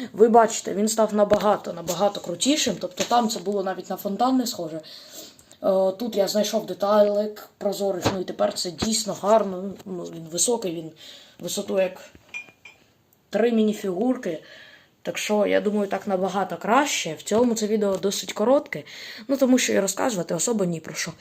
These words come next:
Наступне: завтра відео я спробую відновити поліцейську частину. Якщо я встигну, я вам про це засніму. Завтра, напевне, весь день на неї піде, тому що сьогодні я відновлював гелікоптер,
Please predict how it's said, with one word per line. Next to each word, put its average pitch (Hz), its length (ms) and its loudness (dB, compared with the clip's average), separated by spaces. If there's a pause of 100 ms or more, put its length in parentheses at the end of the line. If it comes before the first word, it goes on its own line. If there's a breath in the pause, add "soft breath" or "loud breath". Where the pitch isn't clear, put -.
(460 loud breath)
Наступне: 269 960 2 (680)
завтра 262 380 4
відео 196 260 4
я 202 180 4
спробую 185 440 2
відновити 208 340 0
поліцейську 185 540 -2
частину. 185 360 -6
Якщо 175 200 -4
я 247 60 2
встигну, 247 440 2
я 202 120 2
вам 220 160 2
про 214 100 -4
це 214 160 0
засніму. 175 500 -2 (680 loud breath)
Завтра, 208 420 2
напевне, 202 420 0
весь 185 240 2
день 175 180 -4
на 170 60 -8
неї 165 200 -6
піде, 254 340 4
тому 170 200 -4
що 180 160 -2
сьогодні 170 340 -6
я 165 60 -10
відновлював 160 760 -10
гелікоптер, 285 720 4